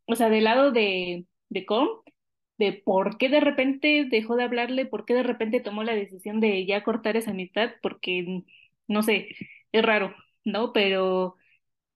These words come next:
y del otro lado, eh, del otro, eh, era como, ¿por qué tiene tanta obsesión con él? Digo, ¿qué no tiene más amigos? ¿O por qué? <laughs> Digo, no sé, era como interesante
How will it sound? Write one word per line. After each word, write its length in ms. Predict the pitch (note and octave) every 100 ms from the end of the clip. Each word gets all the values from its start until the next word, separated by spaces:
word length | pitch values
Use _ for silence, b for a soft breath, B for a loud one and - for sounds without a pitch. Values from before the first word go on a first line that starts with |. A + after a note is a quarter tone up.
| _ _ _ _
y 160 | - A#3
del 180 | G#3+ A3
otro 200 | A#3 B3+
lado, 400 | C4 C4 C#4 C#4 - _ _ _ _ -
eh, 280 | A#3+ A#3+ A3
del 200 | A3+ A#3
otro, 300 | A#3 B3+ C#4+ C#4 _ -
eh, 640 | A#3+ G#3+ G#3 G#3 G3+ G3
era 200 | A3+ B3+
como, 200 | B3+ A#3
¿por 120 | A3+ A3
qué 80 | C#4
tiene 240 | D4+ D#4
tanta 400 | - C#4 D4+ F4
obsesión 420 | C#4+ B3+ A3+ C4
con 200 | C4+ C#4+
él? 240 | C#4 E4 D4+ b b _ _ -
Digo, 300 | B3+ B3 A3+
¿qué 100 | C4+
no 100 | D4
tiene 180 | D#4+ D#4+
más 180 | D4+ D4+
amigos? 680 | B3 B3+ D4 D4 C#4+ C#4 C4+
¿O 340 | G#3+ G#3 G3+ -
por 180 | G3+
qué? 320 | - A3+ B3 C4
<laughs> 460 | C#4 C4+ A#3+ A#3
Digo, 240 | A#3+ A#3+ A#3
no 140 | C4+
sé, 280 | - A3 A3 B B _
era 540 | A#3 C4+ C#4 A#3+ G#3 G3+
como 180 | G3+
interesante 1000 | G#3 G#3 G3 G3+ G#3+ A3 A3+ A#3+ A3 G#3